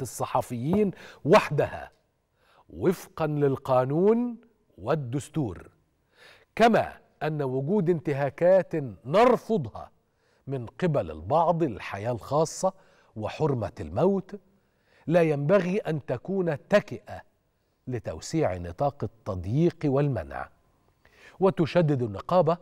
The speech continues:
على أنها لم تقصر في مواجهة أي انتهاك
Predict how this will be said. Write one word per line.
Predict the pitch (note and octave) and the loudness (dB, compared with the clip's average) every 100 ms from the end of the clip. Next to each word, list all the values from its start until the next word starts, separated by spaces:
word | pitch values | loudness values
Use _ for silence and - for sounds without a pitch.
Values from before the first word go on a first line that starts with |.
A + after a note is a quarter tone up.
| - - | -8 -4
على | G#2+ C#3+ | 0 0
أنها | C3+ A#2 C3+ F#3 F#3+ G3 - - | -2 -4 -2 2 2 0 -6 -10
لم | B2 E3 F#3+ | 0 0 0
تقصر | - D#3+ F3 E3+ G3 F#3+ | -2 -4 -4 0 2 2
في | F3+ F#3 | 2 0
مواجهة | D#3+ A2+ F2 G2+ D#3+ E3+ - - | 0 -2 -6 -2 0 0 -2 0
أي | A3 B3+ G#3+ | 2 2 2
انتهاك | F#3 - C#3 F3+ G3+ A3+ | 0 0 0 0 0 -2